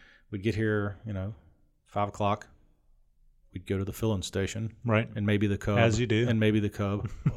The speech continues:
Speaker 1: Uh, Wednesday before Thanksgiving, back in the two thousand and two, two thousand three era. And, uh, <laughs> um, have a big time. We'd get up on Thanksgiving morning. We'd go deer hunting in Frierson,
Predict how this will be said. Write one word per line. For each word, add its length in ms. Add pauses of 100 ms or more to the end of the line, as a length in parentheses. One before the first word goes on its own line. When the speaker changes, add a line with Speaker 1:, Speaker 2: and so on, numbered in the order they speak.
Speaker 1:
Uh, 140
Wednesday 380
before 300
Thanksgiving, 640
back 260
in 80
the 100 (640)
two 160
thousand 380
and 160
two, 240
two 180
thousand 440
three 500
era. 340 (160)
And, 400
uh, 140 (400)
<laughs> 380
um, 500 (1600)
have 140
a 60
big 220
time. 420 (400)
We'd 180
get 140
up 240 (800)
on 100
Thanksgiving 360
morning. 360 (220)
We'd 100
go 80
deer 280
hunting 280
in 120
Frierson, 720